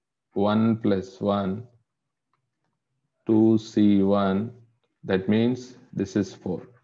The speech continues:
Yes, here also match. Fourth option, see that if you are substituted one,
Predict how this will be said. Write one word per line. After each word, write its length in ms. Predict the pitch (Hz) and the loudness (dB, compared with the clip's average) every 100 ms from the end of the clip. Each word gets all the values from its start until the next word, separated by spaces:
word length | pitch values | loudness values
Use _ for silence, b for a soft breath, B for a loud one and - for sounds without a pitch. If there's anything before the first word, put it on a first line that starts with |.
| - | -4
Yes, 400 | 95 90 - - _ _ | -4 -6 -16 -20 _ _
here 240 | 98 104 | 0 2
also 340 | 104 104 - | 2 2 0
match. 580 | 143 110 95 95 - - _ _ _ _ _ _ - | 2 2 0 -4 -12 -20 _ _ _ _ _ _ -2
Fourth 260 | 123 127 127 | 2 4 4
option, 420 | 135 131 135 123 | 2 2 2 2
see 180 | 120 139 | 2 2
that 300 | 143 165 - - _ _ _ _ _ - | 2 0 -4 -18 _ _ _ _ _ -8
if 100 | 110 | 0
you 80 | 107 | 2
are 100 | 101 | 2
substituted 1200 | 110 107 - 131 127 131 127 135 110 98 110 - _ _ _ _ | 0 0 0 0 4 4 4 4 4 2 -2 -10 _ _ _ _
one, 640 | - 107 117 113 107 110 | -2 2 4 2 0 -2